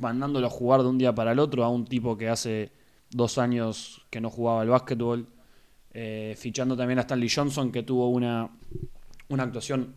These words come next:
más que digna para ser un, un jugador firmado un contrato de diez días defensivamente, contra, sobre todo con-, sobre Harden, tuvo una más que digna actuación.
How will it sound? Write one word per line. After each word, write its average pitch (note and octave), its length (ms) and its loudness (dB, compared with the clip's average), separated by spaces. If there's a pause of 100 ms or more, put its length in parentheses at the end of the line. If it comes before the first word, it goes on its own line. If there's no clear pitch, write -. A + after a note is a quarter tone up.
más D#3+ 220 -2
que A2+ 160 -10
digna C3+ 360 -2
para A2 140 -4
ser A#2+ 180 -6
un, A2+ 300 -6
un A#2 100 -8
jugador A#2 380 2
firmado A#2+ 360 -2
un A#2 80 0
contrato A#2 360 0
de A2 80 4
diez A2+ 140 -2
días B2+ 260 0
defensivamente, B2 720 -2
contra, A2+ 280 0
sobre A2 220 -2
todo C3 160 8
con-, A#2+ 120 2
sobre G#2+ 300 0
Harden, A#2 560 2 (720)
tuvo A2+ 260 0
una A2 600 -2 (680)
más B2+ 180 2
que B2 120 2
digna B2+ 220 4
actuación. C#3+ 640 -2